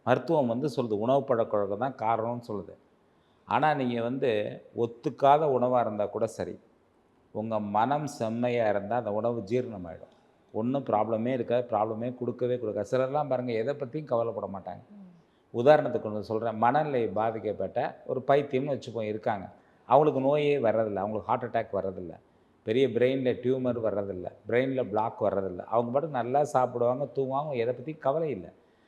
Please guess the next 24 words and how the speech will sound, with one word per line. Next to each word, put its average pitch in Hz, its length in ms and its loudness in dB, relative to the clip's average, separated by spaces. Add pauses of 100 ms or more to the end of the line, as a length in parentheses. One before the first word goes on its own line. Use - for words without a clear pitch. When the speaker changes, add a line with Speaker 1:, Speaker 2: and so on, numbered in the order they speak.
(140)
Speaker 1:
நீங்க 110 260 -4
எதை 107 200 4
பத்தியும் 147 340 0
கவலை 131 320 4
இல்லாம, 110 540 0
எதிர்காலத்தை 127 920 2
பத்தி 135 380 -4
கவலையும் 110 600 -2
இல்லாம, 101 380 -2 (100)
இல்ல 110 140 0
எதிர்காலத்தை 127 480 0
பத்தி 123 160 -6
பயம் 113 380 2
இல்லாம, 107 420 -4 (480)
கடந்த 151 380 2
காலத்துல 139 360 2
நடந்த 123 300 0
நிகழ்ச்சியில் 123 500 -2
கவலையும் 123 500 2
பண்ணாம, 117 300 -2
இல்ல 135 140 0
மன 117 220 0
உளைச்சலுக்கு 127 420 -2
ஆளாக்காம, 110 600 -2